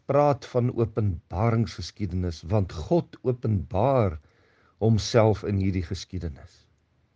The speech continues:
Elke Christen gelowige het nodig om te verstaan en te besef dat ek nie net die skepingsgeskiedenis kan lees oor wat alles gebeur het nie.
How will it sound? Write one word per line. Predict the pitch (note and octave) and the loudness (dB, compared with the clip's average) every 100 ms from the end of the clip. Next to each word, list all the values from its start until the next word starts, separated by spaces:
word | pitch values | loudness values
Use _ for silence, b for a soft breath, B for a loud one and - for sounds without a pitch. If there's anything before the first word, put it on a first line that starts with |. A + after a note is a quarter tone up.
| _ _ _ | _ _ _
Elke | A#2+ B2 A#2+ | 2 2 0
Christen | - - B2 - A2 G2 | -4 0 0 0 -6 -4
gelowige | F#2+ F2+ G#2 A2 A2 - D3 - _ b b b b b b - | -4 0 0 0 -6 -8 -12 -12 _ b b b b b b 4
het | B2+ A#2 | 4 6
nodig | A#2 C#3+ D3+ C#3 | 8 8 8 4
om | C#3 | -2
te | B2+ | -4
verstaan | - B2 - - C#3 D#3+ D3+ | -6 -8 -8 -2 4 4 4
en | B2 | 0
te | A#2 | -2
besef | F#2+ G2 - C#3 A#2 - _ _ _ _ _ _ _ _ _ | -2 -4 -2 -2 -2 -4 _ _ _ _ _ _ _ _ _
dat | B2+ | 2
ek | F3 - | 4 2
nie | A3+ | 0
net | F3+ C3 | 2 2
die | B2+ | 2
skepingsgeskiedenis | - - B2+ - B2+ - G#2+ - - A2+ A2+ G2+ - | -2 -4 -4 -2 -4 -4 -6 -4 -2 2 2 2 -2
kan | G#2 F#2 | -2 0
lees | E2+ G#2+ B2 B2+ - A2+ | 2 6 8 8 4 -4
oor | F2+ | -4
wat | E2 A#2+ - | -2 -4 -2
alles | G#2+ G#2+ - | -2 -2 -4
gebeur | F2+ D2+ E2 F2+ F2+ | -10 -8 -4 -2 -2
het | E2 | -4
nie. | D#2+ | -10